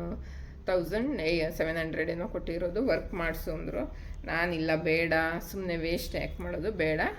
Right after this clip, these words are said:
ನೋಡೋಣ ಬೇರೆ ಥರ ಪ್ಯಾಟರ್ನ್ ಯಾವ್ದಾದ್ರು ಸಿಗುತ್ತಂತ ಒಂದು ಆನ್‌ಲೈನಲ್ಲಿ ನೋಡಿದೆ. ಈ ಡಿಸೈನ್ ತುಂಬ ಇಷ್ಟ ಆಯಿತು. ನಾನು ಇಲ್ಲಿಗೂ ಬಾರ್ಡ್ರ್ ಹೇಳಿದ್ದೆ, ಈ ಥರ ಬಾರ್ಡ್ರ್ ಇದೆಯಲ್ಲ, ಈ ಬಾರ್ಡ್ರನ್ನ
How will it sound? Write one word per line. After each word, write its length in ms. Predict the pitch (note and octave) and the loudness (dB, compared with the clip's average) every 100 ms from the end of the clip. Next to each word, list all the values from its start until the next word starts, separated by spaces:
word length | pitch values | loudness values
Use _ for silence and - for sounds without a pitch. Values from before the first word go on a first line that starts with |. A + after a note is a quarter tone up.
| - - - - - | -12 -16 -14 -10 0
ನೋಡೋಣ 280 | A#3 A#3+ A3 | 4 4 4
ಬೇರೆ 300 | G#3+ G3 G3+ | 4 6 6
ಥರ 160 | G3+ F#3 | 6 4
ಪ್ಯಾಟರ್ನ್ 420 | F#3+ E3 D#3+ E3+ E3 | 6 4 4 0 -2
ಯಾವ್ದಾದ್ರು 320 | D#3 D#3+ E3+ | -2 -2 -2
ಸಿಗುತ್ತಂತ 460 | E3+ E3 - F3+ F4 | -4 -4 -4 -2 0
ಒಂದು 140 | B3+ | 2
ಆನ್‌ಲೈನಲ್ಲಿ 600 | E3+ F3+ F#3+ F#3+ F3+ F3 F3 | 2 2 2 2 2 0 0
ನೋಡಿದೆ. 640 | E3+ E3 F#3 E4+ - - | -2 -2 -2 -2 -2 -2
ಈ 80 | - | 0
ಡಿಸೈನ್ 420 | E3 - F#3 - | 0 -2 -4 -6
ತುಂಬ 240 | G3 F3 | -4 -2
ಇಷ್ಟ 240 | G3 - G3+ | -2 -2 -4
ಆಯಿತು. 260 | E3+ B3+ | -2 -2
ನಾನು 240 | C4 - F#3 | -2 0 -2
ಇಲ್ಲಿಗೂ 480 | F#3+ A3 A#3+ A3+ | -2 0 2 2
ಬಾರ್ಡ್ರ್ 440 | F#3 F3 F3+ G3 G3+ | 2 -2 0 2 4
ಹೇಳಿದ್ದೆ, 500 | F3 E3 - - - - - - - - | 2 0 -2 -6 -8 -12 -12 -12 -12 -10
ಈ 40 | - | -2
ಥರ 200 | - G3 | 2 4
ಬಾರ್ಡ್ರ್ 380 | F3 F#3 F#3 F3+ | 6 4 4 0
ಇದೆಯಲ್ಲ, 340 | D#3 D3 - D#4 D4+ - - - - - - - - - - - | 0 0 2 2 0 -8 -10 -10 -12 -12 -14 -12 -10 -10 -8 -6
ಈ 80 | - | -2
ಬಾರ್ಡ್ರನ್ನ 520 | G#3 G3 F#3 G#3+ E3+ | 2 4 4 2 0